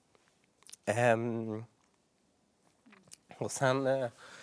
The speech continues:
åkte jag hem och någon dag efteråt så, eh, gick han bort. Ehm, och då <clears throat> ska vi sköta det här med, ehm, ja,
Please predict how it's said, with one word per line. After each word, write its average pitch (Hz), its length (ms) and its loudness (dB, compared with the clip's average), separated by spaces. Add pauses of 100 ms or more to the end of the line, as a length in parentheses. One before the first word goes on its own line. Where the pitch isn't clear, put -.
(260)
åkte 160 280 12
jag 151 120 12
hem 143 300 10
och 127 240 12
någon 139 220 6
dag 131 200 12
efteråt 120 480 6
så, 104 460 2
eh, 104 760 -6
gick 117 160 -2
han 123 120 -4
bort. - 360 -4 (1500)
Ehm, 104 520 2 (640)
och - 360 2 (100)
då 147 380 12 (280)
<clears throat> 175 280 12
ska 170 180 8
vi 160 180 12
sköta 175 380 12
det 160 80 12
här 139 180 12
med, 127 340 10 (680)
ehm, 107 580 6 (180)
ja, 73 160 2